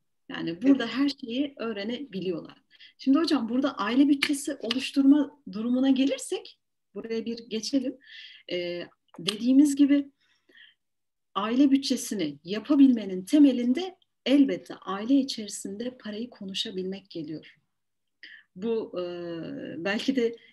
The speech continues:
Speaker 1: birçoğumuzun kanayan yarası gibi oluyor. Çünkü, e, parayı konuşabilme durumunu gerçekleştiremiyoruz. Ve aile içinde para konularında şeffaf olmak, aile bütçesini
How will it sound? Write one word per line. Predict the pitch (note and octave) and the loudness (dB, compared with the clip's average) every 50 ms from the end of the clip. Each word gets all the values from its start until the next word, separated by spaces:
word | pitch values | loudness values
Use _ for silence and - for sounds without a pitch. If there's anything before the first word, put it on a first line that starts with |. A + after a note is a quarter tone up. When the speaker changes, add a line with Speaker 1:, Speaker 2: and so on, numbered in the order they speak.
| _ _ | _ _
Speaker 1:
birçoğumuzun | - - - - C#4+ C4+ B3 G#3+ G3 A3 A#3+ | -6 -2 4 6 6 8 6 6 2 -4 -6
kanayan | A#3 - G#3+ G#3 G3 G#3+ A#3 A#3 G#3 | -6 -6 -8 -8 -6 -6 -6 -4 -4
yarası | G3+ G3 G#3+ G#3+ - A3+ | -6 -6 -8 -6 -8 -6
gibi | F#3+ G3+ F#3+ G3+ | -6 -6 -6 -4
oluyor. | G3 F#3 E3 D#3 D#3 D#3 D3 - _ _ | -4 -2 -2 -2 -4 -6 -8 -16 _ _
Çünkü, | - - F#3 F3+ - G#3 F#3+ F#3+ F#3+ - - - - - _ | -8 -6 -6 -6 -4 -6 -6 -6 -8 -14 -20 -20 -20 -18 _
e, | - E3 D#3+ D#3 D#3 - _ | -12 -10 -10 -10 -12 -12 _
parayı | - G3 G3 G3+ A3+ C4 C#4 C#4 | -10 -8 -4 2 2 2 2 2
konuşabilme | - - A3 G#3+ A3 A3+ - - C4+ B3+ G#3+ A3+ A3 A3+ A#3 A#3+ A#3+ A#3 | -2 -4 -4 -4 -2 -2 -2 0 0 0 0 -2 -2 0 0 0 -2 -2
durumunu | A3 G#3+ A3+ A3 A3 A3+ B3 B3 | -4 -4 -4 -2 0 0 0 0
gerçekleştiremiyoruz. | - - F#3 F#3 - - G3 G3 - F#3 F#3 F3+ - - - F#3+ F#3 E3 D3+ D3 D3 C#3+ - - - - - _ _ _ _ _ _ _ _ _ - - - - - - - - - - - _ _ _ _ | 0 0 -2 -2 -4 -6 -8 -6 -4 -4 -4 -4 -4 -4 -4 -2 0 0 0 0 -2 -6 -10 -12 -12 -12 -16 _ _ _ _ _ _ _ _ _ -20 -20 -20 -20 -20 -20 -20 -20 -20 -20 -20 _ _ _ _
Ve | B3+ C4+ - - - _ | 2 2 2 0 -4 _
aile | - G#3 A#3+ C4+ C#4+ D4+ F4+ | -2 2 6 6 6 8 8
içinde | F#4+ D#4 C4+ - - F3+ D#3+ D3+ D#3 D#3 - - _ _ _ _ _ _ _ _ _ - | 6 6 4 4 0 0 0 -2 -2 -4 -8 -14 _ _ _ _ _ _ _ _ _ 0
para | - C#4 D4+ D#4 | 4 4 4 4
konularında | C#4 - C4 A#3 A3+ A3+ A3 A3 G#3+ A3 G#3+ G#3 G3 A3 A#3 B3 | 4 4 2 2 2 0 -2 -4 -4 -4 -6 -6 -6 -8 -8 -8
şeffaf | - - - - G#3+ G3+ G#3 - C4+ C4+ - C#4+ | -8 -10 -6 -6 -6 -8 -4 -4 -6 -2 2 6
olmak, | C#4+ C#4 C4+ C4+ C4+ C#4 C4+ - _ _ _ _ - | 8 10 10 10 8 4 -2 -6 _ _ _ _ -10
aile | G3 G#3+ A3 A3+ A3+ A#3+ G3+ | -8 -4 -4 -2 -2 -4 -4
bütçesini | F#3+ F#3 - - F#3+ F#3 - - G3+ A3+ B3 - | -6 -8 -6 -6 -6 -6 -6 -6 -6 -6 -6 -8